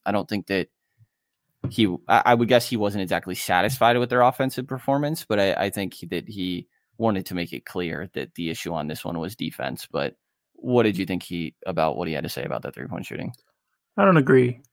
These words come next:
Speaker 2: Um, Gentry has obviously a much brighter basketball mind than me. Uh, but an open shot is not a good shot, and I think that's, like, the two terms we conflate a lot with three-point shooting. Like, "Oh, it was a good, it was a good," like,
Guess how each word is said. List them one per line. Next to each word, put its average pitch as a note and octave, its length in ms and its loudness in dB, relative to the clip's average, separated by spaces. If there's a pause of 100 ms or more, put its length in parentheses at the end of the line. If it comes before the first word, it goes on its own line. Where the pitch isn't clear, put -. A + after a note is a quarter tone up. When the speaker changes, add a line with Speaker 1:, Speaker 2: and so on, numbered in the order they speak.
Speaker 2:
Um, A#2+ 600 4 (340)
Gentry D#3 320 8
has C3+ 160 6
obviously - 560 0
a D#3 60 0
much - 320 0 (100)
brighter C3 300 6
basketball A#2+ 480 0
mind B2 260 4
than B2 160 0
me. B2+ 240 -2 (560)
Uh, A#2+ 380 8
but C#3+ 460 4 (1040)
an E3+ 180 6
open G3 320 8
shot F3 240 6
is D3 100 4
not C#3+ 160 8
a C#3 40 6
good C#3+ 140 2
shot, E3 380 6
and D#3+ 100 4
I D3+ 80 2
think D3 240 2
that's, - 340 2 (120)
like, D#3 280 2
the D3 120 -4
two D3+ 200 -2
terms D3 340 2
we C#3+ 80 -2
conflate C#3 400 0
a C#3+ 40 0
lot C3 280 2
with D#3 120 2
three-point D#3+ 400 0
shooting. D#3+ 240 0
Like, D3+ 160 2
"Oh, A3 120 6
it G#3 40 8
was D#3+ 120 6
a D#3 40 4
good, F3 200 4
it F3 60 6
was D#3+ 120 6
a D#3+ 60 2
good," F3+ 240 6
like, D3+ 280 4